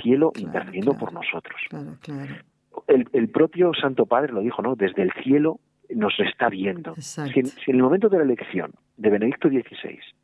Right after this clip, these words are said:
Speaker 1: en, en la misa del comienzo de pontificado,
Speaker 2: Sí.
Speaker 1: el Papa Benedicto dieciséis nos hubiera dicho, "Mirad, dadas las peticiones unánimes de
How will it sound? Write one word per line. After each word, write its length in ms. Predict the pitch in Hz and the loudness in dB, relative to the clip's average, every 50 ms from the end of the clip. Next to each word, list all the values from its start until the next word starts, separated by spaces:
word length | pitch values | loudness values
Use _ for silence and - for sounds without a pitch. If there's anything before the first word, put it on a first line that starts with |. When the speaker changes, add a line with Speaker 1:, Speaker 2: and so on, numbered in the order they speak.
| _ _ _ _ _ _ _ _ _ _ _ _ _ _ _ _ _ _ _ _ _ - - _ | _ _ _ _ _ _ _ _ _ _ _ _ _ _ _ _ _ _ _ _ _ -18 -6 _
Speaker 1:
en, 240 | - 117 113 113 113 - | 2 2 2 2 0 -2
en 140 | 123 113 | 0 0
la 80 | 113 113 | 2 2
misa 420 | 127 156 165 - - 170 170 170 - - - - _ - | 2 0 0 2 4 4 4 2 0 -8 -20 -20 _ 0
del 120 | 113 107 | 0 0
comienzo 320 | - 107 113 135 139 - | 2 0 0 2 4 4
de 80 | 139 127 | 4 4
pontificado, 520 | - 120 107 104 98 - - - - - - | 2 0 -4 -6 -8 -10 -10 -10 -10 -10 -10
Speaker 2:
Sí. 420 | - - 170 156 147 139 135 131 127 | -6 -4 -2 -2 -2 -2 -4 -4 -4
Speaker 1:
el 100 | - - | -4 -4
Papa 240 | - - - - 165 | -2 -2 0 2 4
Benedicto 320 | 156 147 139 135 - - | 4 2 2 0 2 2
dieciséis 440 | 123 120 104 - 98 - - - - - - - | 2 2 2 -2 -8 -12 -14 -16 -18 -20 -10 -6
nos 120 | - 98 - | -2 0 4
hubiera 220 | 110 117 104 90 | 4 4 4 2
dicho, 280 | 87 87 - - 92 85 | 0 -6 -10 -10 -8 -6
"Mirad, 260 | 92 92 87 82 82 - - _ _ - - - - - - - - _ _ - | -4 -4 -4 -4 -6 -10 -18 _ _ -20 -20 -20 -20 -20 -20 -20 -20 _ _ 0
dadas 420 | 107 120 123 135 147 156 156 147 - - - - | 2 4 4 6 4 2 0 -2 -6 -14 -8 -2
las 240 | - 104 101 92 - | 0 2 2 2 0
peticiones 680 | - 104 98 - 98 95 - 117 120 123 131 135 - - - _ _ _ _ _ _ _ _ _ _ | 0 -2 -2 -2 -6 -2 2 4 4 4 2 0 -4 -6 -12 _ _ _ _ _ _ _ _ _ _
unánimes 600 | - 131 123 127 151 139 110 90 82 80 - - - - - _ _ _ _ _ _ | 2 4 4 4 4 2 0 -2 -8 -16 -18 -20 -20 -20 -20 _ _ _ _ _ _
de 260 | 101 98 104 107 - | -2 0 2 2 2